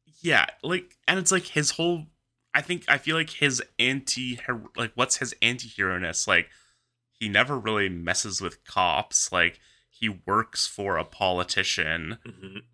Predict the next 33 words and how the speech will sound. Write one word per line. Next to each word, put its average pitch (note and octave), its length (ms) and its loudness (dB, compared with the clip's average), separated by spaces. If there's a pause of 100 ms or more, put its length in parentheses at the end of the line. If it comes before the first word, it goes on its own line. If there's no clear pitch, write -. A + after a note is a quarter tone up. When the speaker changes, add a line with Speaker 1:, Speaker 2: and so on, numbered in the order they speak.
(460)
Speaker 1:
Like, F2+ 220 0 (640)
even B2+ 240 0
though A#2+ 320 4 (240)
the A2 140 -2
depiction A2+ 600 0
within G#2 280 -6
the F#2+ 80 -6
book - 380 0
is, A#2+ 220 4
like, G2 260 2
we, G#2+ 220 -2
we A2 160 -2
come G#2 220 -10
to F#2 100 0
understand, F#2+ 540 -2
like, E2 240 -4 (380)
you G2+ 80 -6
know, D#2+ 100 -2
the - 140 -12
politicians F#2+ 840 0
are F#2+ 100 -2
skeevy, G2 680 -2
like, F2+ 160 -2
they G2 100 0
have F#2+ 300 2
their F#2 220 2
own F#2 480 -2 (640)
sort G2+ 180 -8
of F2+ 100 -6
self-interest F#2 800 0
at, - 220 0 (100)
at G2 140 4
heart. A2 480 2